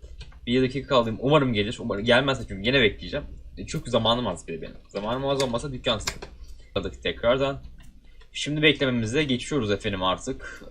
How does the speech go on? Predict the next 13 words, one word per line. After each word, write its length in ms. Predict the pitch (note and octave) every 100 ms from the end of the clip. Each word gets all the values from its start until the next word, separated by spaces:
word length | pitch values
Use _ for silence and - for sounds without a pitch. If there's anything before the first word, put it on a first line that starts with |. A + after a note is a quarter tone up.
| -
Maalesef, 560 | - A2+ G2+ F2+ B2+ C3 - -
e, 320 | G2 F#2+ F#2+
o 300 | A2+ B2+ -
lanet 420 | F2+ A2 A2 A#2 -
bekleyişimize 520 | G#2 G#2 F#2+ G#2+ A#2+
geçiyoruz. 540 | A#2+ - A#2+ A#2 -
Korku 520 | - - - A2+ G2+
dolu 240 | G2+ F#2+ G2+
bir 160 | G#2+
bekleyiş. 440 | G2+ G2+ G#2 A#2 -
Ama 180 | - B2+
geldi 320 | C#3+ C#3 C3
güzel. 240 | G#2 A2+